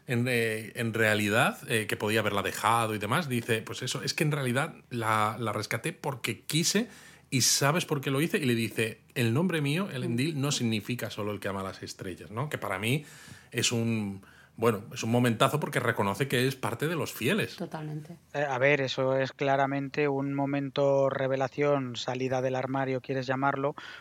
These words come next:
Speaker 3: como creyentes. Eh, la, la ceguera de Miriel la interpreta la propia Miriel como una de las pruebas de fe. Eh, aquí hay mucha coherencia narrativa con los libros.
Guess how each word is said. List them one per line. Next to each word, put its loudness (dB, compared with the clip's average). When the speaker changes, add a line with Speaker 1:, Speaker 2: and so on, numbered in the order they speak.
Speaker 3:
como 2
creyentes. -2
Eh, 4
la, 4
la 2
ceguera 8
de 0
Miriel 0
la 0
interpreta -2
la 0
propia -2
Miriel 0
como -2
una 0
de 2
las -2
pruebas 0
de -6
fe. 0
Eh, 6
aquí -2
hay 6
mucha 0
coherencia 2
narrativa 0
con 0
los -4
libros. -6